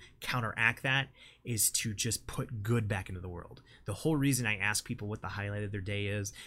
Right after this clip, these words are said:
is because I wanna get people focusing on the good parts of their day. Even if it was a bad day, there's usually something good that you can look to and get energy from. So for whenever I'm trying to be a positive person, it has nothing to do with me burying my head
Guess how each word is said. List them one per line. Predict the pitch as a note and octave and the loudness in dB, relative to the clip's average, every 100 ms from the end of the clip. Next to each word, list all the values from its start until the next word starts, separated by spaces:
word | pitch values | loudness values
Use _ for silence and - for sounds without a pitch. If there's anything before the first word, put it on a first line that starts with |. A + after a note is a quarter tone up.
| - | -12
is | G2 | -8
because | G2 G#2+ | -4 -2
I | G#2 | -2
wanna | A#2 | -2
get | G#2+ A2 | -4 -6
people | - A#2 G#2 | -8 -8 -8
focusing | - C3 C3+ B2+ - G2 F#2 - | -4 -2 0 0 0 -2 -8 -6
on | G2+ G#2 | -6 -4
the | G#2+ G2+ - | -6 -6 -4
good | C3 A#2 | -2 -2
parts | - G2+ - | -4 -4 -4
of | G2 | -4
their | G2 | -6
day. | F2 E2+ - G#2 | -6 -10 -12 -2
Even | D3 D3+ E3 | 0 2 2
if | D#3+ | 2
it | |
was | D3 C3 | 2 2
a | |
bad | G#2+ B2 A#2+ | 2 2 0
day, | G#2 G2 | -2 -4
there's | G#2+ F#2+ | -2 -2
usually | G#2+ C#3 D3+ A#2+ A2+ | 0 4 4 4 2
something | B2 A2+ A2 | 2 0 -2
good | F#2+ A#2 G#2+ G2 - - | 0 0 0 -4 -10 -8
that | B2+ | -4
you | A#2+ | -2
can | - A#2 | 0 0
look | B2 A#2+ | 0 0
to | - G#2+ G2 - - | -2 -2 -4 -8 -10
and | A#2 G#2+ | -6 -4
get | A2 | -4
energy | G#2+ G2+ F#2+ | -4 -4 -6
from. | - - - - - _ _ - | -10 -14 -18 -20 -20 _ _ -8
So | - G#2 | -4 -2
for | G#2 | 0
whenever | G#2+ C3+ C#3+ | 2 4 4
I'm | C3+ C3+ C3 | 6 6 4
trying | - A#2 B2 | 2 0 0
to | G#2 | -2
be | A2+ A2 A2 | -2 -2 -2
a | G#2+ | -4
positive | - - B2+ A2+ G#2+ - | -6 -2 0 0 -4 -6
person, | A2+ A#2 A2 A2 | -4 -2 -2 -4
it | G2 | -4
has | A#2 A2+ | -4 -2
nothing | A#2 B2+ C#3+ B2 | -2 -2 -2 -2
to | A2 - | -4 -6
do | - A#2+ | -2 0
with | A2 A2 A2 | 0 -4 -2
me | A2 | -2
burying | F#2+ G#2+ A2 A2 | -2 -2 0 -2
my | G#2 | -2
head | F#2+ F#2+ F#2 | -4 -4 -6